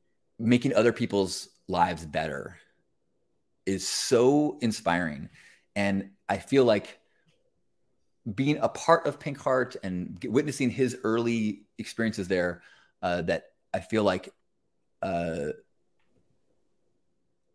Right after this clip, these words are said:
anytime I think, like, "I, I, is it worth it doing to Burning Man anymore?" I go, "If, if more people can go through Pink Heart and go through a transformation like that, the world will be a better place."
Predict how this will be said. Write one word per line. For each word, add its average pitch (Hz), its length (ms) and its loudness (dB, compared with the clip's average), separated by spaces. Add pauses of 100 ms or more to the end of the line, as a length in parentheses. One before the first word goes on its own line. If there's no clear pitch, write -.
(120)
anytime 156 260 2
I - 60 4
think, 120 180 0
like, 98 200 6 (800)
"I, - 40 -4
I, - 420 -6 (160)
is 120 100 2
it 120 80 10
worth 139 200 4
it 139 40 2
doing 117 200 6
to 101 60 4
Burning 101 220 0
Man 87 80 -2
anymore?" 85 240 -2
I 85 60 0
go, 85 180 -4 (520)
"If, 117 260 2
if 104 120 0
more 123 200 6
people 139 200 0
can 127 140 0
go 107 120 6
through 107 160 -2
Pink 107 220 -4
Heart 127 320 -2 (160)
and 92 120 -4
go 95 120 2
through 98 140 -2
a - 20 -2
transformation 95 540 -6
like 82 140 -4
that, 104 340 -6 (420)
the 92 100 -2
world 92 320 2
will 85 120 -6
be 82 80 -4
a 80 40 -2
better 78 200 -8
place." - 440 -16